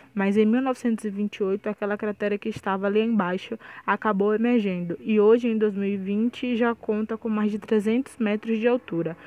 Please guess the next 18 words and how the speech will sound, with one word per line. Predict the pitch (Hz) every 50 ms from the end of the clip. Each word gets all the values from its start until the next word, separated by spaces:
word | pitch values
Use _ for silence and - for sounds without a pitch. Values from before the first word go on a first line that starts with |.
| - - - - -
E | - 220
desde | 196 190 254 262 311 330 294 277 285
quando | - - 240 220 214 226
apareceu, | 226 214 240 226 226 247 254 - - - 226 208 214 220 214
ele | - - 226 214 226
está | 226 - - 226 220
ativo, | 254 269 - - - 202 190 180 175 175 - - -
e | 220 214
esse | 208 226 247 - - 240
é | 220
o | 208
grande | 214 208 202 220 233 269 269 277 254
problema, | - 262 240 220 196 175 175 180 180 180 175 165 151 - _ _ - _ _ -
pois | - 202 202 202
ele | 214 214 240 262 240
é | 208 202 208 214 - - - - -
um | 214 220
vulcão | 214 220 240 226 - - 226 208 202 -